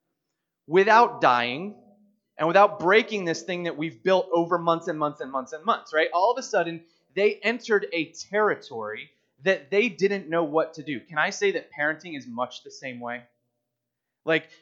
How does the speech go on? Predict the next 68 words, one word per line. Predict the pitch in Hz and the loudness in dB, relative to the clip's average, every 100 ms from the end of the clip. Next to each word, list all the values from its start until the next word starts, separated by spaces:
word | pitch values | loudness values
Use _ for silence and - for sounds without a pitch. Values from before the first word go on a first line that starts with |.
| _ | _
you, | 170 240 247 - | -4 -2 -2 -10
you | - 185 | -10 -6
get | 254 - | -6 -4
to | |
prepare | 180 202 202 165 | -4 0 2 2
for | 127 | 0
this, | 101 | -6
right? | 135 143 | -6 -6
You | 131 | -6
get | 127 131 | -6 -4
mar-, | 165 180 - | -2 -4 -4
you | |
find | - 165 | -4 -2
the | 165 | 0
right | 147 143 | -2 0
person, | 202 202 202 196 190 _ _ | -2 -2 -6 -6 -10 _ _
you | 143 131 | -4 -2
get | 139 - | -2 -4
married, | 147 180 185 180 175 170 - _ - | 0 2 4 4 0 -2 -10 _ -12
you | 143 | -10
decide | 139 139 135 | -2 -2 0
to | |
have | 131 - | -2 -4
kids, | - 180 175 147 | -4 -2 -2 -4
you | 135 | -10
get | 120 | -8
pregnant, | - 180 180 180 | -2 0 0 -6
you've | 135 123 | -6 -2
got | 170 160 | 2 2
this | 147 131 | 2 -10
nine-month | 143 147 165 196 185 170 151 127 | -4 2 2 2 0 -2 -2 -2
runway | 151 151 113 95 95 110 _ _ | 0 0 -6 -12 -14 -14 _ _
where | - 147 | -4 -2
you | 139 131 | -2 0
buy | 143 151 170 | 2 4 6
all | 165 | 4
the | 170 | 2
things | 165 160 156 156 | -2 -2 -4 -6
and | 135 | -10
people | 110 143 123 | -12 -12 -12
give | - 160 | -6 -6
you | 170 165 | 0 4
all | 165 | 4
the | 170 | 2
stuff, | - - 160 156 156 156 | -4 2 4 6 4 0
and | 127 | -12
then | 156 | -12
you | |
figure | 165 175 156 165 | -10 -10 -4 0
it | |
out, | 160 160 | 2 4
and | 151 | 0
then | 131 | -6
you | 147 | -12
go | 139 151 | -4 -2
to | |
the | 175 | -2
hospital | 165 165 165 170 170 | 0 0 0 -6 -12
and | |
you | 131 | -8
have | 123 156 | -4 -4
the | - | -4
kid. | 160 | -10
And | 139 | -8
then | 196 | -6
there's, | 240 | -4
like, | 240 | -2
that, | 202 165 | -2 -4